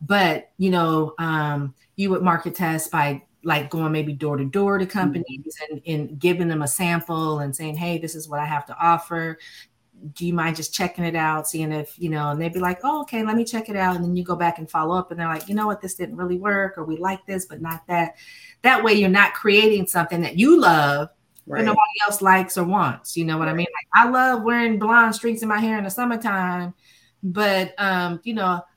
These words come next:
Speaker 1: other people being like, "Well, you, like you, blonde streaks ain't for me," you know,
Speaker 2: <laughs>
Speaker 1: whatever, you know, you know what I'm saying? I,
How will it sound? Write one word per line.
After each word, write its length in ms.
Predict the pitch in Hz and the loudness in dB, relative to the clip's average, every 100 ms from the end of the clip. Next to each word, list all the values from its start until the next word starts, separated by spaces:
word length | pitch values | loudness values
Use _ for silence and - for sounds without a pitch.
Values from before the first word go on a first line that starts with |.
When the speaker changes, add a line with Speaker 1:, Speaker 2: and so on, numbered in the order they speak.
| - | -4
Speaker 1:
other 200 | 247 262 | -2 0
people 240 | 262 220 | -4 -2
being 160 | 226 220 | 0 2
like, 280 | 208 165 | 2 -2
"Well, 280 | 170 226 190 - | -6 -6 -6 -6
you, 140 | 254 | -4
like 200 | 247 202 | 2 0
you, 240 | 320 208 127 _ - | 0 -6 -8 _ -4
blonde 360 | 180 285 339 | 6 8 6
streaks 280 | 339 339 359 | 2 -2 -2
ain't 200 | 349 339 | -4 -2
for 200 | 370 392 | 0 0
me," 380 | 330 254 151 143 | 2 0 0 -8
you 160 | 254 302 | -10 2
know, 280 | 294 277 277 | 6 6 6
Speaker 2:
<laughs> 140 | 254 | 2
Speaker 1:
whatever, 500 | - 311 349 - 480 | 2 2 2 0 -4
you 80 | 269 | -4
know, 100 | 294 | -4
you 120 | 285 311 | -4 -2
know 60 | |
what 120 | 294 | 0
I'm 80 | 294 | 0
saying? 320 | 285 294 285 | 0 0 2
I, 80 | 277 | 2